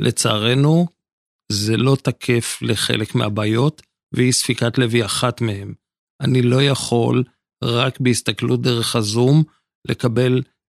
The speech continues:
את התמונה הכוללת של חולה שנמצא כרגע באירוע אקוטי של אי ספיקת לב. אני יכול לתשאל אותו כחלק ממהלך של מחלה כרונית, אבל גם אז אני מוגבל כי אני לא בודק אותו ולא רואה אותו.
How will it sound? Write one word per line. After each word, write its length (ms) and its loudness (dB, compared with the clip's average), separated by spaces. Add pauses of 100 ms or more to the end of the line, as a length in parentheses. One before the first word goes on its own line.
את 140 -4
התמונה 460 2
הכוללת 560 0
של 140 -2
חולה 340 -2
שנמצא 440 0
כרגע 400 -2
באירוע 480 2
אקוטי 500 0 (400)
של 220 -4
אי 80 0
ספיקת 440 -2
לב. 260 -4 (520)
אני 180 2
יכול 460 4
לתשאל 540 0
אותו 500 2 (540)
כחלק 560 0
ממהלך 640 0
של 140 -4
מחלה 420 -2
כרונית, 840 0 (400)
אבל 220 -4
גם 240 2
אז 320 0
אני 160 2
מוגבל 480 0
כי 160 -4
אני 180 -2
לא 180 0
בודק 460 -2
אותו 280 -2
ולא 160 -2
רואה 220 0
אותו. 320 -4